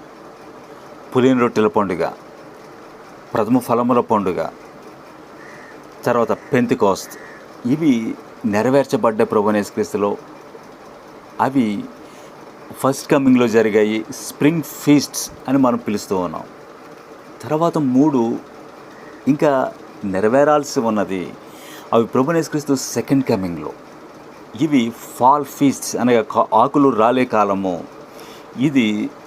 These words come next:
సెప్టెంబర్, అక్టోబర్లో. అయితే యూదులు వాళ్ళు ఇంకా ప్రభువైన యేసుక్రీస్తును,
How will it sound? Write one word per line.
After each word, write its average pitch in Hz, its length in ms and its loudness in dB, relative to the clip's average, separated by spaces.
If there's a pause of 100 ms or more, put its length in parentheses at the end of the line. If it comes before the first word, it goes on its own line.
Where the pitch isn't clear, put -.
(560)
సెప్టెంబర్, 131 500 2
అక్టోబర్లో. 95 540 0 (1500)
అయితే 160 160 -4
యూదులు 170 420 0
వాళ్ళు 143 260 2
ఇంకా 147 260 4
ప్రభువైన 127 440 0
యేసుక్రీస్తును, 147 560 0